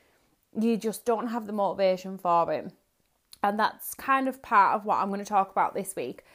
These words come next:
But, um, yeah, I've had to do this assignment this week. I am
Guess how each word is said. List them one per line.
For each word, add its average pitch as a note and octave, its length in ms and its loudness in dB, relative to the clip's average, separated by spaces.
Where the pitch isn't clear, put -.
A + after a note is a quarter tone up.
But, A#3 320 6
um, G#3+ 540 4
yeah, A3+ 240 8
I've A3 240 6
had G#3+ 240 -2
to G#3+ 80 -10
do A3 180 -4
this A3 180 -6
assignment G#3 500 -2
this G3+ 240 -8
week. F#3 480 -6
I F#3 480 0
am F3+ 640 -2